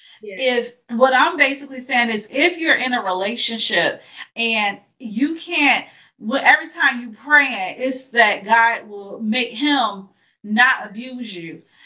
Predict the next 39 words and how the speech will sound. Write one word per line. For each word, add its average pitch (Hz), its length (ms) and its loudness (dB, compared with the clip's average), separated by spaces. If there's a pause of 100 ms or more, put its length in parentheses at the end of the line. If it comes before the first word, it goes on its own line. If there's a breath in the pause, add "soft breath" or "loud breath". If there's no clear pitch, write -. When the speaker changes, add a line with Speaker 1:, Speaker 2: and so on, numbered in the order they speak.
(140 soft breath)
Speaker 2:
Then 247 200 6
how 269 340 4
are, 240 140 2
you 220 260 -10
can't 311 400 0
seek 349 480 -2
God 214 520 4
for 247 180 0
the 214 100 -2
things 254 420 2
that 214 120 -4
he 247 180 -8
truly 240 720 -4 (160)
want 226 580 -2
you 220 200 -6
to 202 100 -6
seek 202 280 -12
him 156 220 -6
for, - 260 -6
if - 60 -8
that - 200 2
makes - 260 -8
sense. - 340 -10
Speaker 1:
Exactly. 180 680 -8
Speaker 2:
Uh, 214 300 2
and 247 140 -4
then 262 80 -6
you 269 180 -8
can't 254 360 -2
do 339 300 -2
purpose 233 460 -2
in 226 160 -6
an 208 180 0
abusive 214 440 -6
relationship 214 640 0
because 220 300 0
you're 240 180 2
under 214 240 2
distress. - 760 -4